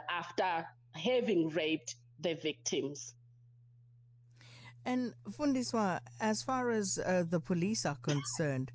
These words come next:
Speaker 2: uh, how many of these cases have been reported, um, let's say, over the last maybe year or two? And have they actually followed up? Have, on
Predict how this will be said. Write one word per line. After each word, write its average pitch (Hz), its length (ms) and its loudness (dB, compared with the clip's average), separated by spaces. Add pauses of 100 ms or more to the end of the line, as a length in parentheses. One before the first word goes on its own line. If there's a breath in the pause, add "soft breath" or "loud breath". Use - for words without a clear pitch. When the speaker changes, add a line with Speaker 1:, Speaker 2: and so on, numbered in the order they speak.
(500 loud breath)
Speaker 2:
uh, 95 220 -2 (140)
how 226 320 0
many 349 220 0
of 208 140 -2
these 196 240 2
cases 170 640 0
have 165 300 0
been 170 180 4
reported, 156 960 0 (100)
um, 147 400 2 (640)
let's 170 300 0
say, 165 200 4
over 160 460 2
the 156 160 0
last 143 560 2 (100)
maybe 151 440 4
year 147 560 4
or 143 360 0
two? 196 300 2 (440 loud breath)
And 190 480 6 (580)
have 214 340 2
they 220 200 4
actually 214 460 2
followed 220 420 2
up? 196 220 0
Have, 175 340 2
on 165 260 4